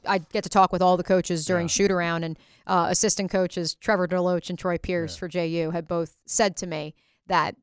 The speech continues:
Speaker 1: watching the tape back, there
Speaker 2: Yeah.
Speaker 1: was a clear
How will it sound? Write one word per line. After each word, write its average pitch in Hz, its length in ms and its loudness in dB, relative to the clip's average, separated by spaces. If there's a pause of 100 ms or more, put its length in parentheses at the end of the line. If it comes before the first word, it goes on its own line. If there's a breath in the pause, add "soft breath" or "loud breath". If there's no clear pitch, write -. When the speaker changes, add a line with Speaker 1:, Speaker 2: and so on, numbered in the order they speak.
(260)
Speaker 1:
watching 202 440 4
the 185 60 -2
tape 180 340 -4
back, 165 480 -6
there 196 140 4
Speaker 2:
Yeah. 175 60 2
Speaker 1:
was 180 140 4
a 190 60 0
clear 240 800 4